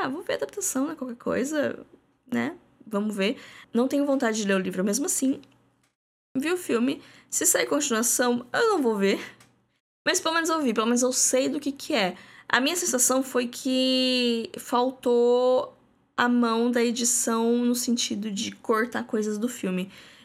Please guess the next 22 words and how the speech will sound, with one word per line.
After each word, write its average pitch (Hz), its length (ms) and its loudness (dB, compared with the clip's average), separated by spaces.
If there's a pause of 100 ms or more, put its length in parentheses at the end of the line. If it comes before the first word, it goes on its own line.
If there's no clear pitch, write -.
E - 60 -4
parecia 233 420 0
muito 240 220 2
uma 254 140 2
série, 196 500 2
sabe? 180 320 -2
Porque 226 640 0
livro 330 240 0
de 403 60 -4
fantasia 370 340 -4
tem 226 380 -2
isso. 175 300 -2 (440)
Harry 285 180 -4
Potter 226 400 -4
tem 196 280 -4
isso. - 240 -4 (360)
Tipo, 190 300 -4
tem 190 160 -2
a 185 100 -2
introdução 185 680 -2
desse 269 240 -4
mundo. 196 600 0